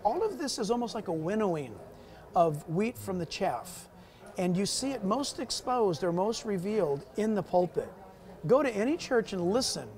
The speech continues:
Go for four weeks and listen. What does, what's, what are you getting from that ministry teaching? Is it five steps on how to be successful? Or is it, this is what the Bible says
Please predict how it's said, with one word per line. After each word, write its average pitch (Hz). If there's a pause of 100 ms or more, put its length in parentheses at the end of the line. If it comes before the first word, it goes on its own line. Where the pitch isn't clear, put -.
(160)
Go 240
for 220
four 262
weeks - (440)
and 190
listen. 180
What 214
does, 277 (100)
what's, -
what 247
are 403
you 403
getting 220
from 185
that 165
ministry 196
teaching? 165 (800)
Is 180
it -
five 202
steps 220
on 190
how 196
to 190
be 190
successful? 180 (680)
Or 190 (120)
is 196
it, 180 (360)
this 190
is 233
what 208 (360)
the 190
Bible 196
says 165